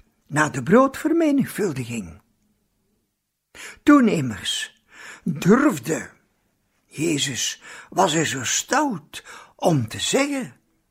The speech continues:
"Ik ben het levende brood. Het brood dat uit de hemel is neergedaald.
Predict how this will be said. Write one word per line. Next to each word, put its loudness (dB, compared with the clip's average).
"Ik 0
ben -2
het -6
levende -4
brood. -14
Het -8
brood -4
dat -6
uit -2
de -8
hemel -4
is -4
neergedaald. -8